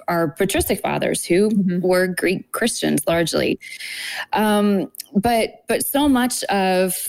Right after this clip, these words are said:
Speaker 1: our, our biblical anthropology was at least influenced by Aristotelian categories. And what Aristotle said was that from the very beginning, um, from the womb,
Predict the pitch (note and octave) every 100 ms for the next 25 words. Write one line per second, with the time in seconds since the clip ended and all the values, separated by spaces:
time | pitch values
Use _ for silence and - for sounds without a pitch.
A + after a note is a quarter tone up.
0 | - F#3 F#3 F3+ F3 E3+ - F#3 F3+ F#3+
1 | F#3+ F#3+ F#3 F#3 F3+ F3+ E3+ F3 E3+ E3+
2 | D#3 D#3+ _ - - A#3 C#4 D#4+ F4 -
3 | G#3+ G#3 F3 E3+ D3 - - _ F3+ F3
4 | E3+ E3+ - E3 - D#3+ D3+ D3+ D#3 E3
5 | - - D#3 D3 F#3 F3+ F3 G3+ A#3 -
6 | G3 F3+ F3 - F3 E3 E3+ - E3 -
7 | F3+ F3 F3+ A#3 G#3 F3+ F3+ F3 F3+ F3
8 | E3+ E3 D#3+ E3 - - F3 F3 F3+ F#3
9 | G3+ G#3 E3+